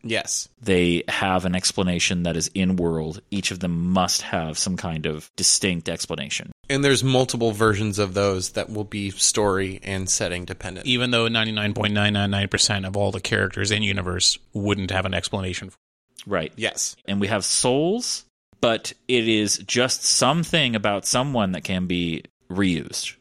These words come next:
Speaker 2: or
Speaker 1: Yeah.
Speaker 2: extracted or transplanted. And we don't know, like, and, and some cultures think of it as a soul, other cultures are just like, "Ugh."
Speaker 1: It's what, it's what makes you sapient, or other cultures are like, "This is a thing
Speaker 2: This
Speaker 1: that
Speaker 2: is
Speaker 1: is
Speaker 2: just a
Speaker 1: passed
Speaker 2: product.
Speaker 1: down."
Speaker 2: Yeah.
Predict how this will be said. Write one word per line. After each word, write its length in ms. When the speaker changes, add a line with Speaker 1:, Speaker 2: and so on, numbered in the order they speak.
Speaker 2:
or 80
Speaker 1:
Yeah. 60
Speaker 2:
extracted 640
or 220
transplanted. 800
And 160
we 80
don't 220
know, 220
like, 300
and, 280
and 240
some 260
cultures 400
think 180
of 100
it 40
as 120
a 40
soul, 300
other 160
cultures 480
are 40
just 200
like, 180
"Ugh." 140
Speaker 1:
It's 180
what, 220
it's 320
what 180
makes 440
you 180
sapient, 800
or 180
other 220
cultures 480
are 100
like, 300
"This 180
is 140
a 80
thing 200
Speaker 2:
This 120
Speaker 1:
that 40
Speaker 2:
is 40
Speaker 1:
is 60
Speaker 2:
just 140
a 40
Speaker 1:
passed 140
Speaker 2:
product. 240
Speaker 1:
down." 420
Speaker 2:
Yeah. 320